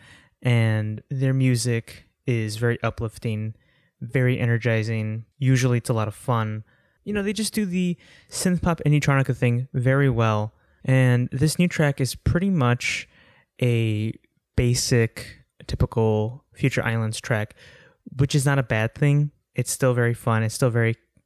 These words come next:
catchy, very uplifting and energizing. I had a good time while listening to it. Is it saying anything new? Is it doing anything new? No,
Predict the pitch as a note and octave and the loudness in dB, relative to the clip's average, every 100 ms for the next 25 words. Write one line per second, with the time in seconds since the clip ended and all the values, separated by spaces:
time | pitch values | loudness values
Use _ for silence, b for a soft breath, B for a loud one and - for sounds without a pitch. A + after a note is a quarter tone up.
0 | _ - B2+ A2+ - A2+ A2+ b b b | _ -6 -4 -2 -2 -2 -4 b b b
1 | - A#2+ A#2 A#2+ - B2+ A#2 - A#2+ A#2 | -6 -4 -2 -4 -2 -2 0 0 2 2
2 | A#2 A#2 A2 A2 A2 A#2+ A2 A2 B B | 2 2 2 0 0 -2 -2 -6 B B
3 | B B B B2 C#3+ D3 C3+ B2 B2 B2+ | B B B 0 2 4 4 2 2 2
4 | A#2+ A2+ A2+ - A2+ - A2+ A2 A2 - | 2 2 0 -2 -4 -2 0 0 -2 0
5 | E3 E3 - F#3 F3+ F3+ F#3 E3+ C#3+ C#3+ | 0 0 0 0 2 0 0 2 4 4
6 | C3+ B2+ C3 C3 B2 B2 C3+ B2+ A#2+ A#2+ | 2 2 2 2 4 0 0 -2 0 0
7 | A#2 B B B C3+ - C#3+ D3 C3+ B2 | -2 B B B -18 -4 2 4 4 4
8 | A#2 A#2+ | 4 2